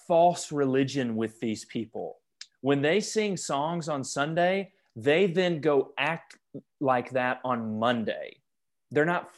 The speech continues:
faking it. These people, and they're not perfect, which is such good news for us, right? They're not perfect. They are doing the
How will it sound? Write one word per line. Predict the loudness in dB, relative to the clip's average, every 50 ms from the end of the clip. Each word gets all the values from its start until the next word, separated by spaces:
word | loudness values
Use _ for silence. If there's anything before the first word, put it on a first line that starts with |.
| _ _
faking | 0 0 0 -2 -6 -10 -10
it. | -12 -14 _ -20 -20 _ _ _ _ _ _ _ -4
These | -2 2 2 2 0
people, | 0 -2 -4 -4 -2 -2 -2 -2
and | 0 0
they're | 0 2
not | 2 0 0 -2
perfect, | 0 0 0 0 0 -4 -8 -8 _ _ _ _ _ _ _ _ _ _
which | -4 -4 -2
is | -6 -6 -2
such | -2 -2 -2 -2 0
good | 0 0 0 2
news | 2 2 2 0 -2 -2
for | -4 -4 0 2 2
us, | 2 2 2 -2 -2 0
right? | 2 2 2 2 -2 -8 _ _ _ _ _
They're | 0 2 2
not | 2 0 0 -2
perfect. | -4 -2 -2 -2 -2 0 0 -2 -2 -2 _ _ _ _ _ -20 _ 0
They | 2 4 4 4 2 2
are | 2 6 6 8 8 8 6 6 4 2 0 -2 -4 _ _ _ _ _ -4
doing | 4 4 6 6 6 2 2
the | 2 0 0